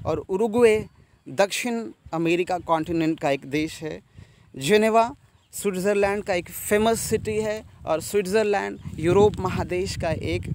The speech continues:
देश है। और चौथा नंबर है ब्रुसेल्स। ये ब्रुसेल्स जो है capital of, अ, बेल्जियम है और बेल्जियम यूरोप कॉन्टिनेंट का एक देश है। तो इसका सही जवाब जो है, जो वर्ल्ड ट्रेड ऑर्गेनाइजेशन का मुख्यालय है,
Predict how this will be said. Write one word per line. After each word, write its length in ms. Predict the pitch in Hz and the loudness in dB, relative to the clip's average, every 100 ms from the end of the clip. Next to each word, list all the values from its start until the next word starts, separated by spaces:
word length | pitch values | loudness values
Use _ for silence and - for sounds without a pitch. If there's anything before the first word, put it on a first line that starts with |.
| - - - | -6 -8 -6
देश 480 | - 131 185 196 | -4 2 2 2
है। 380 | - 196 - - - | -4 -6 -6 -6 -4
और 160 | 160 165 - | -2 -2 -6
चौथा 460 | - 208 208 - 220 | -6 -2 -2 -2 -4
नंबर 380 | 180 165 151 151 | -2 -2 -2 -2
है 300 | 151 147 160 _ _ _ _ | -4 -4 -8 _ _ _ _
ब्रुसेल्स। 520 | 160 196 - 175 170 - - - - | -4 -4 0 0 0 -2 -2 -2 0
ये 60 | 165 | -2
ब्रुसेल्स 600 | 160 190 - 202 190 - | 0 -4 -2 -4 -4 -6
जो 120 | 170 | -6
है 120 | 165 | -4
capital 460 | 165 180 - 165 170 | -4 -4 -4 -4 0
of, 280 | 165 156 170 - _ - - - - | 0 0 -4 -14 _ -14 -10 -8 -6
अ, 360 | 143 131 139 135 | -6 -4 -4 -6
बेल्जियम 720 | 123 175 214 180 196 202 190 | 0 4 6 4 2 2 0
है 240 | 151 147 | -4 -4
और 100 | 160 | -2
बेल्जियम 640 | 147 160 202 175 180 180 - - - - - - | 0 2 2 2 0 0 -2 -4 -8 -8 -8 -4
यूरोप 320 | 151 202 254 - - - - - - - | 4 6 6 2 -20 -20 -18 -18 -8 2
कॉन्टिनेंट 580 | 180 180 196 180 175 | 2 2 -2 -2 -2
का 100 | 175 | 0
एक 220 | 151 143 131 | 0 -2 -4
देश 260 | 151 147 | -6 -6
है। 60 | 151 | -10
तो 100 | 175 | -10
इसका 200 | - 190 | -8 -8
सही 400 | - 208 208 269 | -4 -4 0 2
जवाब 420 | 190 151 156 156 | 2 2 2 2
जो 160 | 143 123 | -2 -8
है, 140 | 151 | -8
जो 160 | 151 165 | -6 -4
वर्ल्ड 460 | 156 147 185 180 | -4 0 0 -2
ट्रेड 280 | - 175 170 | -6 -8 -4
ऑर्गेनाइजेशन 640 | 160 160 156 156 151 165 | -4 -4 -6 -8 -8 -8
का 100 | 151 | -6
मुख्यालय 540 | 147 147 - 156 156 - | -6 -6 -6 -6 -6 -8
है, 340 | - - | -8 -8